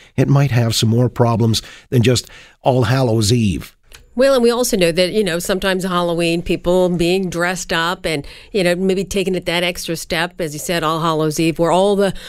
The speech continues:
Speaker 2: all the, you know, sort of evil stuff comes out. And under that guise, there could be other stuff going on that's not good for that neighborhood, for any neighborhood for that matter.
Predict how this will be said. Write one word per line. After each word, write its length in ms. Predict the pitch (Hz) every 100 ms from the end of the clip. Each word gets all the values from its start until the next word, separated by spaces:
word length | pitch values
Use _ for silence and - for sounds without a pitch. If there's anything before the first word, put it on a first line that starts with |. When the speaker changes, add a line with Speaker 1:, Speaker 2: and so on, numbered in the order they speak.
| - -
Speaker 2:
all 160 | 233
the, 200 | 214 247 -
you 160 | 262
know, 80 | 220
sort 180 | 190 226
of 60 | 220
evil 280 | 277 262 226
stuff 320 | - 214 190
comes 220 | - 190
out. 160 | 190 196
And 160 | 185 185
under 180 | 185
that 300 | 196 202 202
guise, 760 | - 190 254 170 143 170 247 233
there 220 | 202 220
could 200 | 214 208
be 180 | 214 220
other 300 | 220 226 226
stuff 580 | 220 - 233 247 - - 220
going 340 | 214 262 247
on 380 | 208 320 196 139
that's 240 | 175 175
not 320 | 185 190 240
good 180 | - 143
for 300 | - 165 185
that 220 | 196 220
neighborhood, 520 | 202 220 240 143 107 -
for 140 | - -
any 220 | 285 349
neighborhood 520 | 208 147 117 135 135
for 120 | -
that 180 | 143 107
matter. 300 | - 92 80